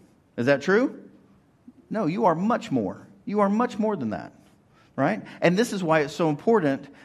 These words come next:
uh, that you start learning this now, because otherwise, if you don't learn this, you are in for a very bumpy ride at retirement. I see it all the time. People come to see me,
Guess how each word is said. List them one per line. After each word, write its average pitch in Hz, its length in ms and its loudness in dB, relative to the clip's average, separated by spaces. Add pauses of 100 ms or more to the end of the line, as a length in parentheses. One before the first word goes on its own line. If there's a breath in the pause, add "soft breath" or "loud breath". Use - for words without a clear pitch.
uh, 131 160 2
that 147 160 2
you 143 160 2
start 151 300 2
learning 143 260 4
this 127 160 -2
now, 170 200 2
because 127 300 0
otherwise, 147 760 0 (140 loud breath)
if 139 140 0
you 143 120 0
don't 180 280 4
learn 120 220 2
this, 120 260 -4 (200 loud breath)
you 135 140 -2
are 165 40 0
in 156 100 2
for 131 200 -4
a 113 100 -2
very 123 360 -2
bumpy 117 420 -2
ride 107 320 -2
at 98 80 -4
retirement. 80 640 -12 (920)
I 104 40 -2
see - 160 -8
it 104 80 -2
all 104 120 0
the 113 60 -2
time. 139 280 -4
People 104 220 -8
come 107 220 -6
to 113 60 -8
see 156 180 -8
me, 107 240 -4